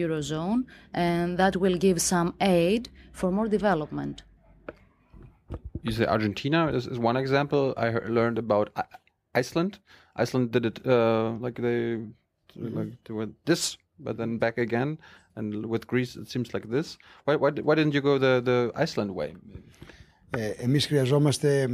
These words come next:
Speaker 3: ε, ξαναλέω, ανάπτυξη. Δεν θα κουραστώ να σας το λέω, αυτή είναι η λύση. Αυτό σημαίνει επενδύσεις, ξένες και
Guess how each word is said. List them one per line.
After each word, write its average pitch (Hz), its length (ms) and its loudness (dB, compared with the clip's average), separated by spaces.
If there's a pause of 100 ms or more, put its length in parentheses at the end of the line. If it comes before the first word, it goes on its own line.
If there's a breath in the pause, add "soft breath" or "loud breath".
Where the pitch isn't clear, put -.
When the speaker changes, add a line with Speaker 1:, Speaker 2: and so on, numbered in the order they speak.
(440)
Speaker 3:
ε, 110 40 -8
ξαναλέω, 123 500 4
ανάπτυξη. 120 760 -2
Δεν 117 220 0
θα 120 220 0
κουραστώ 117 440 -2
να 113 80 -2
σας 107 160 -6
το 110 100 -6
λέω, 131 180 2
αυτή 127 220 -2
είναι 120 120 2
η 110 80 2
λύση. 107 380 0 (880 soft breath)
Αυτό 117 280 0
σημαίνει 135 880 2
επενδύσεις, 120 760 0 (720)
ξένες 147 380 2
και 110 260 -2